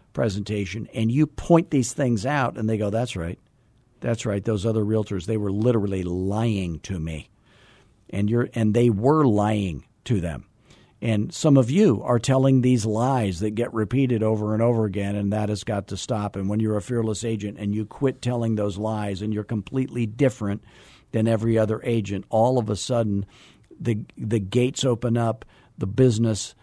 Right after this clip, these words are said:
is attracted to you, and they'll say, "Yeah, you're different. You're the guy for me."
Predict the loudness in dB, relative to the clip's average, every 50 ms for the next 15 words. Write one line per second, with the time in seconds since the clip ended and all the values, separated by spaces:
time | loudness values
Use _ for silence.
0 | _ _ -4 0 2 2 2 2 4 6 6 6 6 4 2 -2 -4 -2 0 2
1 | 2 2 2 2 2 0 0 -2 -8 -14 -8 -2 0 2 4 6 4 4 4 2
2 | 2 2 2 4 4 6 4 4 2 0 -2 0 2 4 4 6 6 4 4 2
3 | 2 0 -4 -6 -6 -4 -2 0 2 2 2 2 2 2 2 2 2 2 0 0
4 | 2 2 4 2 2 0 -4